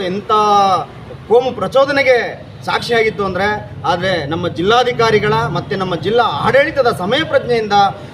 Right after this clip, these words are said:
ಈ ಯಾವುದೋ ಅಹಿತಕರ ಘಟನೆ ನಡೆದಂಗೆ ಆ ಗಮ್ಮ-, ಘಟನೆಗಳನ್ನ ಅಲ್ಲೇ ಮಾಸಿಸಿದ್ದಾರೆ. ಅದಕ್ಕೆ ನಾನು ಮೊದಲನೇದಾಗಿ ಅವರಿಗೆ ಅಭಿನಂದನೆಗಳನ್ನ ಹೇಳ್ತೀನಿ.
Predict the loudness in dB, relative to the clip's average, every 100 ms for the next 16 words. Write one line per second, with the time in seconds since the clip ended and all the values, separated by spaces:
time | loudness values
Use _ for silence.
0 | -4 -2 -2 -2 2 4 4 2 0 -2
1 | -2 0 2 2 2 0 -2 -2 -2 -4
2 | -8 -12 -2 0 2 0 -6 -8 -6 -2
3 | 2 4 4 4 2 2 2 2 0 -2
4 | -4 -10 -8 -8 -10 -8 -4 -4 -2 -2
5 | -2 0 2 2 2 2 0 0 0 0
6 | -2 -2 -4 -6 -10 -12 -14